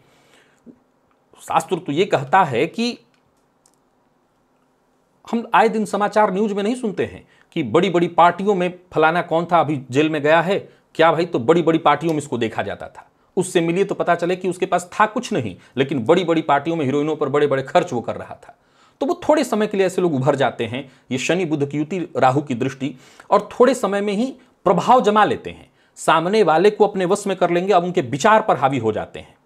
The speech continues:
लेकिन ये लंबे समय तक नहीं चल पाता, ये लंबे समय के लिए नहीं है। इस योग का प्रभाव क्षणिक ही है, या यूं समझ लें कि अल्पकाल के लिए है। इसमें सर्वश्रेष्ठ जो सूत्र है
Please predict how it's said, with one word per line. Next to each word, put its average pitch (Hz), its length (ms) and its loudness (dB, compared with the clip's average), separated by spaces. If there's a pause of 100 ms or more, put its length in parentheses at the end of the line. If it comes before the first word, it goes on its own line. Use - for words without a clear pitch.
(440)
लेकिन 247 220 -4
ये 240 80 2
लंबे 143 320 0
समय 95 260 -8
तक - 180 -18
नहीं 92 160 -20
चल 98 140 -14
पाता, 139 280 -2
ये 180 120 -2
लंबे 139 260 -4
समय 123 240 -6
के 127 120 -10
लिए 151 140 -4
नहीं 127 340 -2
है। - 180 -20 (280)
इस - 160 -4
योग 190 200 2
का 175 60 2
प्रभाव 160 400 2 (1200)
क्षणिक 254 340 2
ही 202 140 -4
है, 202 200 -8 (220)
या 170 80 6
यूं 208 140 2
समझ 175 220 -6
लें 208 100 -6
कि - 80 -8
अल्पकाल 170 640 0
के - 80 -20
लिए - 180 -20
है। - 180 -20 (1080)
इसमें 240 240 -2
सर्वश्रेष्ठ 220 720 -2
जो 175 160 -4
सूत्र - 560 -6
है 123 320 -2